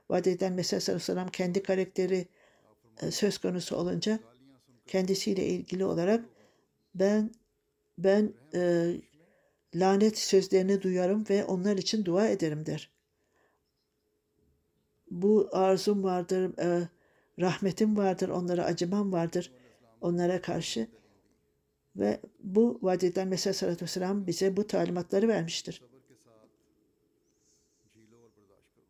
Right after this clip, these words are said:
Sizler başka insanların, e, yanlışlıklarına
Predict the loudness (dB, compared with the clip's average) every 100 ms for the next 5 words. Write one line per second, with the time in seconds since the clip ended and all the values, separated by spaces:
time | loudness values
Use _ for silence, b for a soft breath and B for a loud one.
0 | _ _ _ _ _ _ B B B B
1 | B -8 -6 0 2 2 0 -10 _ _
2 | _ _ _ _ _ -4 -4 0 0 0
3 | -2 0 0 0 -2 -6 -4 -4 -6 -12
4 | _ _ _ _ _ _ _ _ _ _
5 | _ _ _ _ _ _ _ _ _ _
6 | 0 2 2 2 -2 -6 -10 -2 2 2
7 | 4 2 2